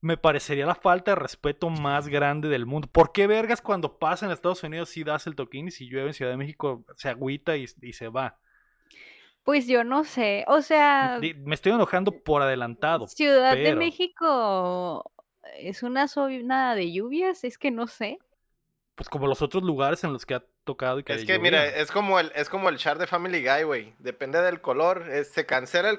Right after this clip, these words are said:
Speaker 1: La
Speaker 3: concierto
Speaker 1: cantidad de
Speaker 3: o, o
Speaker 1: lluvia.
Speaker 3: les digo.
Speaker 1: <laughs>
Speaker 3: Ajá.
Speaker 1: Ok, ok.
Speaker 2: No,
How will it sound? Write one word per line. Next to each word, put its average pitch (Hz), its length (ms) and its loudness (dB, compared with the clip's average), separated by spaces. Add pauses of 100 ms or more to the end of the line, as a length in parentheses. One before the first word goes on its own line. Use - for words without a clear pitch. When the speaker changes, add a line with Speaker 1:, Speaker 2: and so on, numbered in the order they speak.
(100)
Speaker 1:
La 143 120 0
Speaker 3:
concierto 190 140 2
Speaker 1:
cantidad 127 260 0
de 135 120 2
Speaker 3:
o, - 20 0
o 135 40 -6
Speaker 1:
lluvia. 143 280 0
Speaker 3:
les - 160 4
digo. 135 200 -2
Speaker 1:
<laughs> - 160 -2 (120)
Speaker 3:
Ajá. 175 240 -8
Speaker 1:
Ok, 170 120 -10 (280)
ok. 427 260 -2 (280)
Speaker 2:
No, 311 180 6